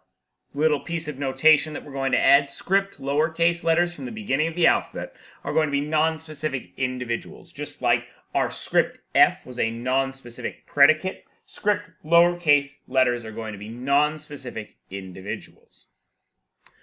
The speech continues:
So, the reflexivity part of identity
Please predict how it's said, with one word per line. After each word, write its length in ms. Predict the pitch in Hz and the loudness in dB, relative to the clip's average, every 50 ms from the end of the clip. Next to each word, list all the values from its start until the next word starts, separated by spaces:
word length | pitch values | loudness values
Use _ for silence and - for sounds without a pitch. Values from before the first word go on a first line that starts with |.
| _ _ _ _ | _ _ _ _
So, 300 | - - 160 - - - - _ _ _ _ _ _ _ _ _ _ _ _ _ _ _ _ _ _ | -2 0 0 0 0 -4 -12 _ _ _ _ _ _ _ _ _ _ _ _ _ _ _ _ _ _
the 300 | - 160 170 160 139 - - _ - | 2 2 4 4 2 -2 -8 _ 0
reflexivity 1080 | 165 208 240 233 - 196 208 202 202 - - - - - 247 269 262 180 117 90 - - _ _ _ _ _ | 2 2 2 0 0 0 2 2 2 0 -2 -2 0 4 6 6 6 6 4 -2 -6 -12 _ _ _ _ _
part 160 | - 117 113 | -6 -4 -2
of 60 | 107 101 | -2 -2
identity 460 | 98 87 87 80 - - 53 - | -2 -2 -4 -8 -10 -14 -20 -20